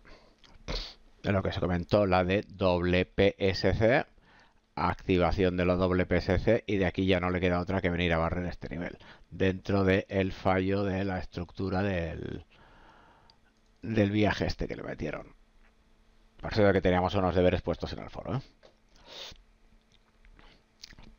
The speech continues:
Vale, y hablando de deberes puestos en el foro, he puesto estos de aquí.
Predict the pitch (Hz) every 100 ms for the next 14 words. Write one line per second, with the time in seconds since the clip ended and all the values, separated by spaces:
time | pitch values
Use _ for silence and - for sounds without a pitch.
0 | - - - - _ _ _ 92 95 -
1 | - - 87 90 85 90 - 92 90 82
2 | - 85 - 92 98 95 131 131 - -
3 | - - _ _ _ _ _ _ _ _
4 | _ _ - - _ - 127 131 123 135
5 | - 104 - 78 - -